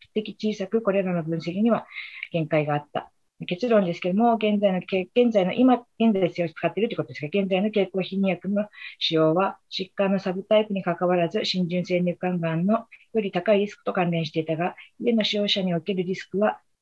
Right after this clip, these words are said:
中止後五年を経過した時点で使用したことのない人と同程度だった。プロゲスチンの種類による分析では、エブノルゲストレルおよびノルゲストレル、ノルゲストレルを含む一部の製剤で関連が認められた。より新しいプロゲス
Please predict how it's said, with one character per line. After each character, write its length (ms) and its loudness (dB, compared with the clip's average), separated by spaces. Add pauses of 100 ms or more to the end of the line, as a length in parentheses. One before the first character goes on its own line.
中 100 -2
止 180 -2
後 100 4
五 80 0
年 160 2
を 60 -2
経 140 -2
過 140 -2
し 60 -2
た 80 -4
時 140 -4
点 120 0
で 140 2
使 140 0
用 80 0
し 20 -6
た 80 -4
こ 80 -6
と 60 -6
の 80 -2
な 100 -2
い 60 -6
人 100 -14
と 100 -2
同 120 0
程 200 -2
度 100 -8
だ 60 -18
っ 60 -16 (100)
た。 200 -12 (360)
プ 60 -4
ロ 80 2
ゲ 140 2
ス 80 -12
チ 100 -2
ン 80 2
の 60 0
種 140 0
類 120 4
に 60 4
よ 60 4
る 80 -2
分 160 0
析 200 -6
で 100 2
は、 220 0 (240)
エ 60 -6
ブ 100 0
ノ 140 4
ル 80 0
ゲ 100 2
ス 80 -6
ト 80 2
レ 80 4
ル 100 4
お 60 6
よ 80 2
び 80 -6
ノ 140 -2
ル 80 -2
ゲ 100 -2
ス 180 -12
ト 80 -10
レ 100 2
ル、 80 -4 (400)
ノ 60 0
ル 80 2
ゲ 120 2
ス 80 -12
ト 80 2
レ 80 2
ル 100 4
を 60 0
含 240 -6
む 160 4
一 180 -4
部 80 -2
の 140 2
製 180 2
剤 160 0
で 80 2
関 240 2
連 120 -2
が 60 -2
認 140 -4
め 120 -2
ら 80 -2
れ 40 -4
た。 240 -10 (320)
よ 60 -2
り 100 4
新 240 2
し 140 -4
い 60 -4
プ 80 -8
ロ 100 0
ゲ 120 2
ス 200 -12